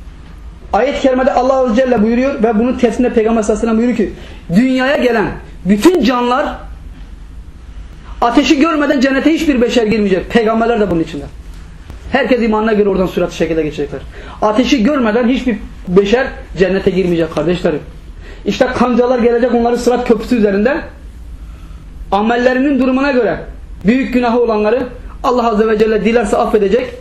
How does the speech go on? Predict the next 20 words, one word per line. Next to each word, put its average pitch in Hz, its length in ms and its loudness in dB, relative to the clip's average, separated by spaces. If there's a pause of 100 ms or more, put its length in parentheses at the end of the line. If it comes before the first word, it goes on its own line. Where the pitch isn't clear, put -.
(320)
dilerse 233 300 4
o 220 120 2
kancalar 214 480 2 (500)
yakalayacak, 220 640 0 (440)
ateşe 190 380 2
düşürecek 156 440 -4
kardeşlerim. 151 460 -6 (2250)
Cehennemin 214 480 0
en 240 120 0
hafif 214 220 0
azap 220 240 0
göreni 226 240 0
kimdi? 247 240 0
Ebu 196 200 0
Talip. 170 260 0 (1080)
O 208 160 2
amelin 240 380 0 (1040)
vasfı 220 340 2
neydi 233 200 2
kardeşim? 214 440 2